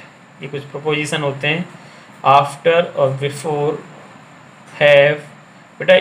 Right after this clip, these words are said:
इनके बाद क्या होता है, हमने same वही चीज़ बोली है कि ब्रेकफास्ट, ठीक है, dinner, lunch, tea,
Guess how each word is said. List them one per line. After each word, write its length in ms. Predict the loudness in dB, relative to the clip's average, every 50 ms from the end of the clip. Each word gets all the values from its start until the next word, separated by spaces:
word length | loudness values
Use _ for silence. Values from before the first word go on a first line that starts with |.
| 2 -4 -10 -8
इनके 800 | -6 -4 -4 -4 -4 -6 -8 -12 -14 -18 -20 -6 0 0 2 2 2 4
बाद 360 | 4 6 6 4 4 0 -2
क्या 120 | 0 4 4
होता 280 | 4 4 4 2 2
है, 80 | 2 2
हमने 240 | 0 -2 -4 -4 -4
same 360 | -4 -2 0 2 2 2 0 -4
वही 180 | -2 -2 -2 -2
चीज़ 240 | -2 -6 -8 -8 -6
बोली 260 | -4 -2 -2 0 2
है 120 | 2 2 2
कि 100 | 0 -6
ब्रेकफास्ट, 840 | -4 0 0 0 0 0 0 0 2 4 4 2 0 -4 -10 -14 -16 -20 -20 -20 -20 -20 -20 -20 -20 -20 -20 -20 -20 -10 -8
ठीक 180 | -8 -4 0 0
है, 140 | 0 0 0
dinner, 540 | -2 -2 0 2 4 4 4 4 2 0 -6 -10 -2
lunch, 540 | 0 2 2 2 0 -2 -8 -12 -14 -18 -18 -10 -4
tea, 360 | 0 0 0 0 0 -4 -8